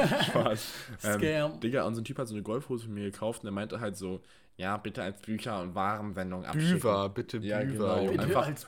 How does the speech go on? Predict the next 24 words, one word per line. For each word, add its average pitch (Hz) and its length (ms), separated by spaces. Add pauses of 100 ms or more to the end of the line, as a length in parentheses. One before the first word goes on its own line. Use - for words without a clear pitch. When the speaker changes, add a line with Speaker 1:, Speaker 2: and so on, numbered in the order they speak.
Speaker 1:
um 123 100
sich 123 140
Speaker 2:
Büwer, 127 80
Speaker 1:
nochmal 117 200
Euro 123 240
dreißig 107 300
Speaker 2:
Digga. 131 80
Speaker 3:
Aber 139 80
ist - 120
Speaker 1:
oder 123 120
Speaker 3:
aber 113 100
auch 107 120
egal, 92 580
Speaker 1:
Ja, 92 160
Speaker 3:
ne? - 60
Speaker 1:
und 92 80
um 101 100
sich 101 140
einen 110 80
Euro 107 260
fünfzig 127 480
zu - 140
sparen, 82 340
Alter. 85 360